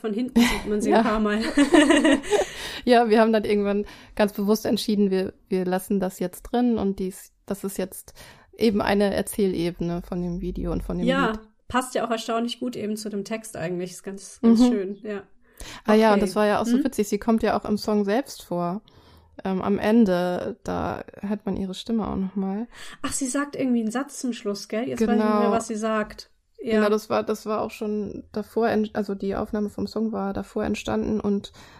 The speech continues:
Speaker 2: da gibt es am Ende so einen Chor, wo ganz viele von meinen Freunden mitsingen und da sind halt ein paar von meinen Freunden zu mir nach Hause gekommen und haben das eingesungen. Und, ähm, das hat meine Tochter dann so fasziniert,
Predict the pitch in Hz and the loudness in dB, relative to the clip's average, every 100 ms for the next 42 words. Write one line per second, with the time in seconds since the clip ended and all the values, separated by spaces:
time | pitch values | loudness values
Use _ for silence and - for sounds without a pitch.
0 | _ - 202 196 190 185 220 226 - 202 | _ -4 0 0 -2 -2 -4 -4 -2 2
1 | 208 214 196 196 - 247 277 302 339 - | 4 4 2 -2 0 2 2 0 -4 -14
2 | - - - 202 190 226 - 233 226 226 | -20 -8 -4 2 4 2 0 0 4 4
3 | 226 214 - 202 196 196 - 240 285 262 | 4 0 0 0 0 -2 0 0 2 2
4 | 254 254 - 240 247 240 202 202 202 202 | 2 0 -2 2 2 2 0 0 0 0
5 | 196 - - - 226 214 220 208 202 196 | -2 -4 -12 -6 -2 0 0 0 2 2
6 | 196 - 220 202 202 - 208 208 214 208 | 2 0 0 2 2 2 2 2 4 4
7 | 202 220 233 202 - 202 196 208 202 - | 4 2 0 -2 0 0 2 0 0 -2
8 | 214 226 208 202 226 277 - _ _ _ | 2 4 4 2 0 -2 -10 _ _ _
9 | _ - 214 214 202 - 190 190 190 196 | _ -8 -2 0 0 -2 -4 -2 -4 -4
10 | 202 190 196 196 208 202 190 202 220 226 | -6 -2 -2 -2 -4 -2 0 0 -2 -4
11 | - 220 220 233 208 220 - | -4 0 4 6 4 2 -6